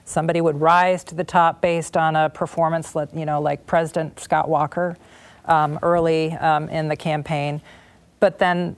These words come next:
they'd fizzle out, someone else would rise to the top. We have a debate coming up this Wednesday of next week. Brianne,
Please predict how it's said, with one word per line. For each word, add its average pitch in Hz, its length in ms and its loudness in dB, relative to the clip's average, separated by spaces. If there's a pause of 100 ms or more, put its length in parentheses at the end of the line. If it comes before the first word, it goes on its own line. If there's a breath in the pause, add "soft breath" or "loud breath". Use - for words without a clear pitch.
they'd 151 200 0
fizzle 165 320 0
out, 160 240 2
someone 147 300 -2
else 147 260 0
would 143 100 -4
rise 143 300 -2
to - 100 -8
the 143 80 -6
top. 143 340 -4
We 196 120 0
have 185 160 2
a 180 80 2
debate 160 560 -2
coming 151 340 -2
up 139 160 0 (160)
this - 300 -10 (140)
Wednesday 151 800 0
of 151 180 -4
next 151 420 -4
week. 143 280 -4
Brianne, 170 640 -2